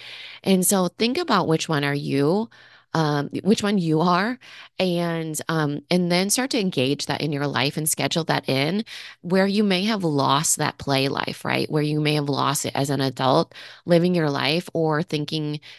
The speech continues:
like I did, where your business is your art and your business is your play.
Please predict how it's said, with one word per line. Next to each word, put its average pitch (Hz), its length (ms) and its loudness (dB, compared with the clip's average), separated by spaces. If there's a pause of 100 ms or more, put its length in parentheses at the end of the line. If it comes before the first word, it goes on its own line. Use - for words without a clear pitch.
(140)
like 151 260 0
I 143 220 2
did, 143 400 2
where 139 460 2
your 147 220 2
business 139 600 0
is 147 400 0
your 143 200 -2
art 139 420 0 (600)
and 170 800 2 (380)
your 170 160 6
business 151 400 2
is 156 280 0
your 151 120 0
play. 147 600 -4